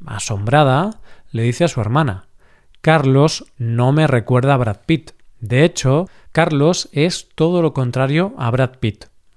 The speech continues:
Lo que te pasa es que como Carlos fue tu primer novio, aún le tienes una gran consideración. Sin embargo, como digas de nuevo que Carlos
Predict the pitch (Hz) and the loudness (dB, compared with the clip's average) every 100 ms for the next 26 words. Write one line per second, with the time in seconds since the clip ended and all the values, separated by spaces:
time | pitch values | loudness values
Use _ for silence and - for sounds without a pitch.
0 | - 123 120 123 123 117 156 - 139 151 | -14 -8 -6 -4 -4 2 2 2 0 0
1 | - 98 - 107 - 107 101 135 135 123 | 0 -8 -8 -8 -4 -4 0 0 2 2
2 | 131 131 123 117 131 127 123 117 123 135 | 0 -2 -6 -4 -2 -2 -2 0 0 2
3 | 117 123 160 - - - 160 185 165 151 | 2 2 0 -4 -20 -4 2 4 4 2
4 | 160 160 160 143 139 143 139 143 131 120 | 0 0 0 0 0 -2 -2 -2 -2 -4
5 | 98 98 151 131 98 - - - - - | -4 -2 0 0 -4 -18 -20 -20 -18 -8
6 | 127 117 143 160 135 151 185 - 110 117 | -2 2 2 4 2 0 -2 -8 -4 -2
7 | 127 143 127 127 139 123 104 - - 135 | 0 0 0 0 0 0 -2 -4 0 0
8 | 104 95 - | 0 -6 -10